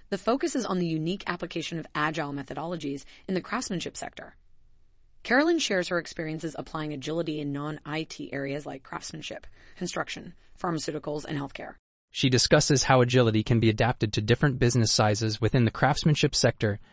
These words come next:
Speaker 2: and emphasizes the importance of feedback loops and continuous improvement.
Speaker 1: Carolyn also highlights the challenges and opportunities in applying agile methodologies outside of the I T sector,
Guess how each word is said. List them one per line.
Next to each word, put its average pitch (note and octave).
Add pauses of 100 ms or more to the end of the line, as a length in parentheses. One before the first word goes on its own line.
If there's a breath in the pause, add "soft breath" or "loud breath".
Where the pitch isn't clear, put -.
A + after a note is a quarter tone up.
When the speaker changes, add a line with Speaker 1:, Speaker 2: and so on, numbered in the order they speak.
(120)
Speaker 2:
and A#2+
emphasizes B2+
the A2
importance D#3
of A#2+
feedback C#3
loops C3
and A2
continuous C#3+
improvement. G2+ (400)
Speaker 1:
Carolyn D#4
also F3+
highlights D3+
the -
challenges D#3
and C#3+
opportunities D3+
in D3
applying C#3+
agile D3+
methodologies C#3+
outside E3
of D3+
the D3
I D3
T G#3+
sector, -